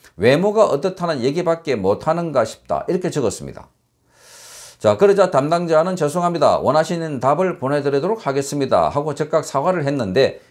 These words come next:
거기에 이제 다 캡처되어 있는 것입니다. 캡처. 자, 질문한 지 열두 시간 만인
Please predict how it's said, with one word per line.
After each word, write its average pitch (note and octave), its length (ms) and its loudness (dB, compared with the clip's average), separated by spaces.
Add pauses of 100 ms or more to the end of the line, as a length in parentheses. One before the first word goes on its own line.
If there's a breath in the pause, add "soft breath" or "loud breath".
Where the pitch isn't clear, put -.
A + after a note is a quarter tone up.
(160)
거기에 F3+ 240 2
이제 F3+ 160 -2
다 - 180 -6
캡처되어 C3+ 460 -4
있는 D#2 160 -8
것입니다. - 300 -16
캡처. - 380 -12 (1000 soft breath)
자, F2 180 0
질문한 G#3+ 600 2
지 D3 200 -4
열두 G3+ 420 4
시간 F#3+ 460 -2
만인 C#3+ 540 -4